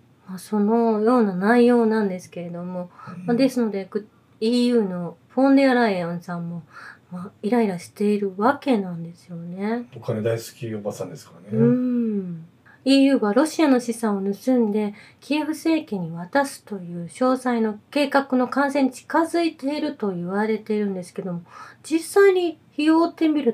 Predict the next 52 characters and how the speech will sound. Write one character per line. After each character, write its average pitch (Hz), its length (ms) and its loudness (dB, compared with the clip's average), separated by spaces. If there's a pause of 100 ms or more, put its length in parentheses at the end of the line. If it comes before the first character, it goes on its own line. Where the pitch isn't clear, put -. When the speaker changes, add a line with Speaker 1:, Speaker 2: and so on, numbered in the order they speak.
Speaker 1:
と、 185 300 -8 (300)
な 202 100 -2
か 294 120 2
な 302 100 2
か 302 100 2
そ 269 100 -2
れ 269 100 2
が 247 100 0
で 202 160 -4
き - 120 -20
て - 140 -16
い 175 80 -8
な 180 160 -8
い 180 140 -14
と - 100 -14
い 175 40 -10
う 175 80 -14
こ 180 100 -16
と 180 200 -10
は、 160 180 -8 (320)
実 202 80 -2
際 196 220 -4
に 196 100 -2
あ 226 160 2
る 233 100 8
よ 196 160 0
う 180 40 -6
な 170 120 -6
ん 165 100 -10
で 165 120 -14
す - 140 -20
よ 170 100 -10
ね。 170 180 -10 (220)
Speaker 2:
は 156 180 -10
い。 135 120 -12 (300)
Speaker 1:
そ 240 80 -2
し 233 60 -8
て 302 80 0
や 269 80 2
は 262 120 0
り 214 120 2
こ 196 160 -12
れ 196 80 -6
は、 190 300 -6 (440)
ロ 240 80 4
シ 240 240 -2
ア 208 60 -6
の 233 260 -2
近 269 320 4
代 277 260 2
戦 262 360 0
が、 240 300 -2